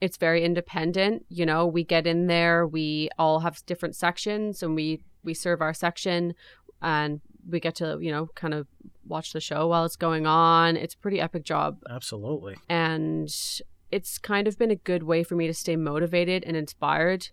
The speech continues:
Speaker 1: So even though I'm not making a lot of money from my music, it's been nice to make money in a setting that I'm enjoying, you
Speaker 2: Mm-hmm.
Speaker 1: know? And I think for me, the, the, the goal ultimately would be to kind of move into, like, a production role, maybe not necessarily at the Commodore, but just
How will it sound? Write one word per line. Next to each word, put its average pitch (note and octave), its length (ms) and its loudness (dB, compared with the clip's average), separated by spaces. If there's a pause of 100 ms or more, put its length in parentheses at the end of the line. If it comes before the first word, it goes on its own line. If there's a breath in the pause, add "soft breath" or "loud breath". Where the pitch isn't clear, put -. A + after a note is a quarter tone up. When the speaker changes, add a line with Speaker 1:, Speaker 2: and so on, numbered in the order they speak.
Speaker 1:
So - 160 -6
even D#3+ 200 -2
though D3+ 60 2
I'm D3 140 0
not D3+ 200 2
making F3 240 -2
a - 20 0
lot F#3 140 0
of F#3+ 60 -2
money F3+ 200 0
from E3 300 2
my F3 120 0
music, F#3+ 560 -2
it's - 160 -6
been D#3 160 -2
nice D3+ 280 -4
to D3 480 -6
make E3+ 340 0
money D3+ 240 -2
in D3 100 -4
a D#3 60 -4
setting D3+ 420 -4
that D#3 240 -2 (160)
I'm E3+ 120 0
enjoying, D#3 520 -2
you F3 80 -4
Speaker 2:
Mm-hmm. - 20 0
Speaker 1:
know? E3+ 220 0
And D3 180 -6 (460 soft breath)
I E3+ 80 -2
think E3+ 200 -6
for F3 120 -2
me, E3 160 0
the, D#3 160 -8 (200)
the, D#3 340 0
the F3+ 160 -2
goal D#3+ 380 2
ultimately D#3+ 440 -4
would E3 140 -2
be D#3+ 140 -4
to E3+ 140 -10
kind E3 260 -6
of D3 100 -12
move D#3 520 -6
into, D#3+ 260 -6
like, D#3 180 -6
a D#3+ 60 -8
production D#3 500 -6
role, D#3+ 560 -2 (140)
maybe F3 260 -4
not F3 220 2
necessarily D#3 500 -4
at D#3 140 -2
the F3+ 80 -6
Commodore, F#3 500 2
but E3 200 -4
just - 360 -4